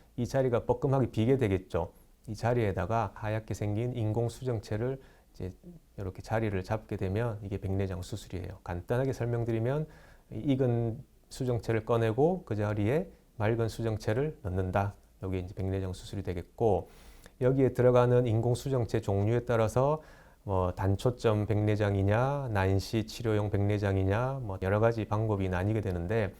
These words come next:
수술 기법은 크게 보면 한 가지다. 이렇게 생각하시면 됩니다.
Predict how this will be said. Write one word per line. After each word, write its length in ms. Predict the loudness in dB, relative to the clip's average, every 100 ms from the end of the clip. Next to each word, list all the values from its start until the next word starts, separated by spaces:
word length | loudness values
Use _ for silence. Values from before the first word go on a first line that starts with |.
| -18 -20 -16
수술 300 | -8 -4 -2
기법은 420 | -2 0 0 0
크게 220 | -2 -2
보면 240 | 0 -2
한 120 | -2 0
가지다. 460 | 0 -2 -4 -2 -4
이렇게 440 | -6 -4 -4 -4
생각하시면 560 | -6 -6 -6 -6 -8 -10
됩니다. 380 | -8 -10 -12